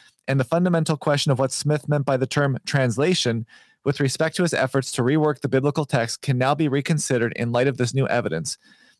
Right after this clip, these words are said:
Our research has revealed that the number of direct parallels between Smith's translation and Adam Clarke's Bible commentary are simply too numerous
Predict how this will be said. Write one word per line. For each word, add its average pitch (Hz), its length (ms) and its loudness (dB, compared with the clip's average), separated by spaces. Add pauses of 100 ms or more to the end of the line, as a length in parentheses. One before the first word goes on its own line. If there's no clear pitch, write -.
(140)
Our 170 240 2
research 147 560 0
has 127 200 0
revealed 123 540 0
that 123 160 0
the 123 80 0
number 139 400 0
of 127 160 -4
direct 131 400 -2
parallels 123 560 2 (360)
between 135 340 0
Smith's 147 420 -2
translation 139 640 0
and - 160 -4
Adam 135 260 -2
Clarke's 135 280 -4
Bible 135 260 0
commentary 117 500 0
are - 120 -2
simply 139 440 -2
too 180 280 0
numerous 135 500 0